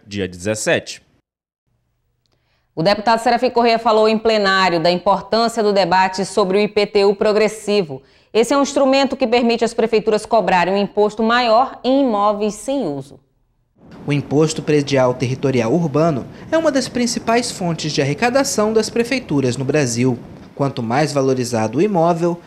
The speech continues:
Speaker 3: maior deve ser o valor do tributo pago anualmente pelo contribuinte.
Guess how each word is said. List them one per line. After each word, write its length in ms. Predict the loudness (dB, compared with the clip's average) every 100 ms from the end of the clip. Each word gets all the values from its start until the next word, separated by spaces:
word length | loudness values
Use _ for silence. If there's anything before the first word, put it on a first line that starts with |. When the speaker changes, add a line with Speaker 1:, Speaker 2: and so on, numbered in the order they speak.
| -4
Speaker 3:
maior 420 | 0 4 4 2
deve 240 | 2 0 -2
ser 260 | 0 2
o 40 | 2
valor 380 | 2 2 2 0
do 100 | -2
tributo 540 | -2 -2 -2 -2 -4
pago 380 | -2 0 0 0
anualmente 580 | 0 0 0 -2 -2 -6
pelo 320 | -2 -2 -2
contribuinte. 840 | -4 -4 -4 -2 -2 -2 -6 -10